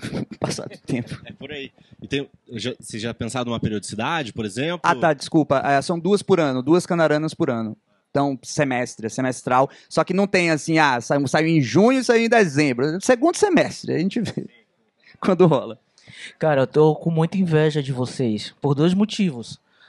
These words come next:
Speaker 3: tá? Primeiro, por, pela revista impressa. A Horta tem, sim, uma, a versão impressa, só que normalmente a gente não consegue ficar com nenhuma, né?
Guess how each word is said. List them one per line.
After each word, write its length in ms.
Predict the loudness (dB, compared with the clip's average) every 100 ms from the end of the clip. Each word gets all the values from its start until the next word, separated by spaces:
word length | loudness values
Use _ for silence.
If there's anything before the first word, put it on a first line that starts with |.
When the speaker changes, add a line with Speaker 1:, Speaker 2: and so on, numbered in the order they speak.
| _
Speaker 3:
tá? 280 | 0 0 0 _ _ -10 -2
Primeiro, 420 | 0 4 4 2
por, 240 | 4 2
pela 200 | 4 0
revista 340 | 0 0 -2 -4
impressa. 580 | 0 2 2 0 -10 -10 _ _ _ -20 -20 _
A 260 | 2 4 6
Horta 320 | 6 6 2
tem, 260 | -2 -2 -2
sim, 240 | -2 0
uma, 460 | 2 2 2 0 -2
a 100 | 0
versão 260 | 0 0
impressa, 480 | -4 0 2 2 0
só 140 | -4 -4
que 80 |
normalmente 500 | 0 2 2 0 0
a 40 | -2
gente 160 | 0
não 80 | -2
consegue 280 | -2 0 -2
ficar 220 | -2 -2
com 80 | -2
nenhuma, 500 | -2 0 0 -2 -4 _ _ _ _ _ _ -4
né? 360 | 0 2 0